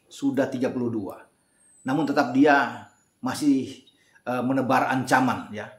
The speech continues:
sebagai penyerang tengah, punya insting membunuh gawang dengan masih kuat. Di antara enam gol yang bersarang di gawang Al Jazeera, dia salah satu ikut membuat gol, ya. Dan ini pasti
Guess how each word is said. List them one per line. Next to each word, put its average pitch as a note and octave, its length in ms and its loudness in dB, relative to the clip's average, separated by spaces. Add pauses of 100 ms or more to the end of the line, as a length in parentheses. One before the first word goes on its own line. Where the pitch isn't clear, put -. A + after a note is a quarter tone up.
(540)
sebagai A#2 880 -4
penyerang B2 400 0
tengah, A2+ 480 -4 (320)
punya B2+ 480 -2
insting C#3+ 320 2
membunuh B2+ 400 2
gawang B2+ 320 4
dengan A#2+ 160 -2
masih A2+ 480 -4 (720)
kuat. C3+ 400 2 (320)
Di C#3+ 160 2
antara C#3 320 4
enam C#3 240 4
gol D#3 160 8
yang C3+ 160 6
bersarang B2+ 320 2
di B2+ 80 0
gawang B2 240 4
Al A#2 160 -4
Jazeera, C3+ 320 2
dia C#3+ 160 8
salah C3 160 0
satu C3 160 0
ikut C#3+ 240 -2
membuat A#2+ 560 0
gol, A#2 400 2 (240)
ya. G2 160 -20 (1160)
Dan G2 320 -14
ini B2+ 160 -2
pasti D#3+ 640 4